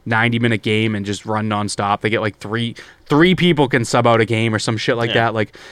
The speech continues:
Speaker 1: dude, I was, I was
Speaker 2: Well, the
Speaker 1: sucking
Speaker 2: clock
Speaker 1: wind.
Speaker 2: doesn't count down.
Speaker 1: I
Speaker 2: It
Speaker 1: was
Speaker 2: counts up.
Speaker 1: sucking wind after a two-minute shift at,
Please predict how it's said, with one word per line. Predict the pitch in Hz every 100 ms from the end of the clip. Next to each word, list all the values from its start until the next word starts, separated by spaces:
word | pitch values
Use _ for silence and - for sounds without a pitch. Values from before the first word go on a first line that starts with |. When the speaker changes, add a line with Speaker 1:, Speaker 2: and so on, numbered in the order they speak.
| -
Speaker 1:
dude, | 143 123
I | 131
was, | 147 135 139
I |
was | 151 131 147
Speaker 2:
Well, | 165
the |
Speaker 1:
sucking | 147 143
Speaker 2:
clock | 143 143
Speaker 1:
wind. | 127
Speaker 2:
doesn't | 143 131 123
count | - 131 -
down. | 123 117 127
Speaker 1:
I | 147
Speaker 2:
It | 165
Speaker 1:
was | 139
Speaker 2:
counts | 127 -
up. |
Speaker 1:
sucking | 175 - 151
wind | 143 147
after | 135 127 131
a | 113
two-minute | - 143 135 127 113
shift | - 131 123
at, | 226 117